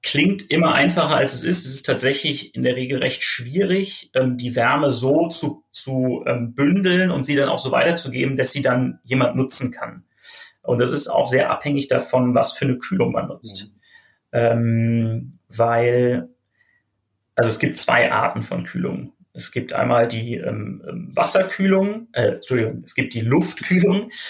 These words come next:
Speaker 1: und es gibt die, ähm, Kühlung, die verschiedene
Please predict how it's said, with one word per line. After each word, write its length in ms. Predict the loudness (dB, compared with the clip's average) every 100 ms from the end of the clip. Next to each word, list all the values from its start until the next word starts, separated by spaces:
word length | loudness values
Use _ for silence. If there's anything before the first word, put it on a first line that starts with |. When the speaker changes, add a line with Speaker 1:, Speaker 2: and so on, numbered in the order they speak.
| -10
Speaker 1:
und 180 | -2 0
es 140 | 2 2
gibt 240 | 0 0
die, 320 | -2 0 0
ähm, 240 | 2 0 -2
Kühlung, 480 | -4 0 2 2
die 420 | 2 2 2 0 -2
verschiedene 1080 | -2 0 0 -2 0 4 4 4 2 -2